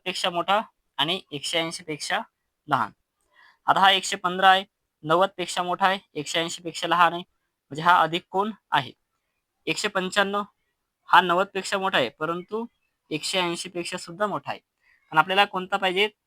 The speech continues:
नव्वद पेक्षा मोठा आणि एकशे ऐंशी पेक्षा लहान पाहिजे. म्हणजे हा जो आहे पर्याय बी एकशे पंच्याण्णव हा अधिक कोण नाही.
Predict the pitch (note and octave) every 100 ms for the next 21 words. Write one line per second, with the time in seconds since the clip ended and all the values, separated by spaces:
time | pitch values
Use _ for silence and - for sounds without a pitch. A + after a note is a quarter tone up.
0 | _ - D#3 F#3 - F3+ - F#3+ F3 F3+
1 | F3+ F3+ D#3+ - E3+ F3 - D3+ F3+ F3+
2 | E3+ D3+ G#2+ G2+ - _ _ _ _ D3
3 | G3 G#3+ - D3+ E3+ G3 G3+ F3+ A2+ _
4 | D3+ E3 F3+ F3+ - C#3+ - F3+ D#3 D3+
5 | E3 C3+ - _ - D#3 E3 D3 D3+ _
6 | D#3+ F3+ A3+ _ _ - C3 G#2